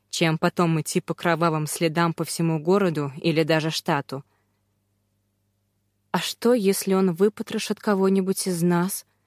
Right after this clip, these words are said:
Её голос срывался, хоть она и старалась говорить тихо. Несколько учеников заинтересованно обернулись,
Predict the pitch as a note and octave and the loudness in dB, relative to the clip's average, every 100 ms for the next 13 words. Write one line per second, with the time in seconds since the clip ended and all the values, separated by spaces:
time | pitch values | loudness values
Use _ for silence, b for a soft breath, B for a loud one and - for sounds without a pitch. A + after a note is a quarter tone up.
0 | _ _ _ _ _ _ _ _ F3 F3 | _ _ _ _ _ _ _ _ 0 2
1 | F#3+ F#3+ G3 F3+ - G3 F#3 F#3+ A3 - | 2 4 2 0 -2 0 2 2 2 0
2 | F3+ F3+ - F3 F3 E3+ D#3+ - F3 F3 | -4 -4 -2 0 2 0 -2 0 2 2
3 | E3+ D#3+ E3+ E3 E3 - - D#3 - C3+ | 0 0 0 0 -2 -6 -6 -6 -6 -10
4 | C#3+ _ _ _ _ _ _ _ _ _ | -12 _ _ _ _ _ _ _ _ _
5 | _ _ _ _ E3+ G3 G3 G3+ F#3 G3 | _ _ _ _ 2 2 2 -2 0 0
6 | F#3+ - G#3 G3+ A#3 A3+ F3+ F#3 F3+ F#3+ | 0 2 2 2 2 2 2 2 2 0
7 | F3+ G#3 G3+ G3 F#3+ F#3 F3+ G3 G3+ F#3+ | 0 0 2 4 4 2 2 2 4 4
8 | E3+ D3+ - | 2 0 -6